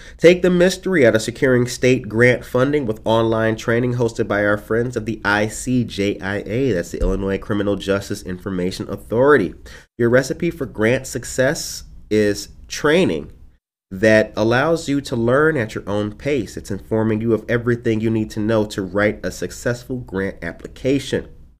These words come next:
With registration steps, a process overview, and submission tips, I C J I A is there to help you succeed. Now, the I C J I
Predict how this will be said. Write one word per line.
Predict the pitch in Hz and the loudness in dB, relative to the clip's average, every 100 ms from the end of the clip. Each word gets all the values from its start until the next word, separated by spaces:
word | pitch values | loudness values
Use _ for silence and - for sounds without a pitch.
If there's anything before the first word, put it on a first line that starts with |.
| _ _ _ _ - | _ _ _ _ -2
With | 127 | 4
registration | 165 165 160 175 180 202 | 4 4 2 2 2 -2
steps, | 180 - 180 185 | -4 0 0 0
a | 139 | -4
process | - 143 147 156 143 | -2 0 2 2 0
overview, | - 135 143 147 170 - | 0 0 -2 -4 -4 -2
and | 92 95 101 | 0 0 -2
submission | - 104 113 113 117 | -4 -2 -2 -2 -4
tips, | 110 139 165 - - - - - _ - | -2 0 0 -2 -14 -16 -20 -20 _ 2
I | 123 156 | 4 4
C | 156 - 170 | 0 -4 -4
J | 143 104 143 156 | -2 2 4 4
I | 120 127 123 | 2 2 2
A | 131 160 | 2 0
is | - 117 110 | 0 0 0
there | 113 131 151 | 2 4 2
to | - 110 | -2 -4
help | 110 131 - | -2 -2 -2
you | 120 127 139 135 - - - | 0 0 0 -6 -18 -20 -14
succeed. | - 110 - 139 127 90 - - - _ - | -10 -10 -6 -2 0 -2 -6 -18 -20 _ 0
Now, | 123 | 2
the | 131 | 2
I | 139 190 | 2 2
C | 214 247 226 | 2 0 0
J | 135 160 | 2 4
I | 151 147 | 6 4